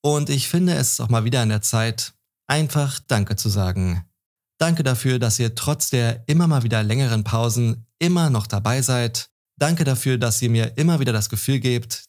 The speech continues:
dass euch das, was ich hier mache, irgendwie gefällt. Und danke für eure tollen Kommentare, die mir immer wieder ein breites Grinsen ins Gesicht zaubern, sowie den ein oder anderen Lachanfall bescheren.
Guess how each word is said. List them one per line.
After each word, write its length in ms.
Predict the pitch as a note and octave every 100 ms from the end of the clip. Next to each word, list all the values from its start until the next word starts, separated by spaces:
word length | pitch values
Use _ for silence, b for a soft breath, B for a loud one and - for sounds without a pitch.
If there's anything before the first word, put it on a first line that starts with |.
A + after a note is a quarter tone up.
| -
dass 220 | C3+ B2+
euch 300 | C3+ B2+ -
das, 240 | E3 E3
was 120 | D3 B2+
ich 120 | -
hier 80 | A#2
mache, 640 | C3 C3+ A#2+ A#2 A#2 - -
irgendwie 360 | F3 F3+ A#2+
gefällt. 640 | G#2+ - A#2+ B2 A#2 - - _ -
Und 480 | D3 D3+ C#3+ - B2+
danke 220 | D3+ C3
für 160 | A#2+
eure 200 | A#2+ A2
tollen 260 | G2+ B2 C3+
Kommentare, 800 | A#2 A2+ G#2+ G#2+ A#2 A#2 A2+ G#2 - _
die 80 | C#3+
mir 340 | D#3 D3 C#3+ -
immer 260 | C#3+ D3+ B2
wieder 160 | A#2+
ein 180 | G#2+ G#2+
breites 540 | G2+ G2 D3 D3 A#2+
Grinsen 380 | - B2+ C3+ A#2
ins 100 | G#2
Gesicht 300 | A#2 G#2+ G#2
zaubern, 500 | - A2+ A#2+ B2+ C3+ - _ _
sowie 340 | G#2+ C#3 D3 C#3+
den 380 | C#3+ C#3 C3 _
ein 280 | E3 F#3+ F#3+
oder 280 | F3+ E3 -
anderen 360 | A2 A2+ C3+ B2+
Lachanfall 400 | G2+ G2 F#2+ G#2+
bescheren. 580 | A2 - G2+ G2+ -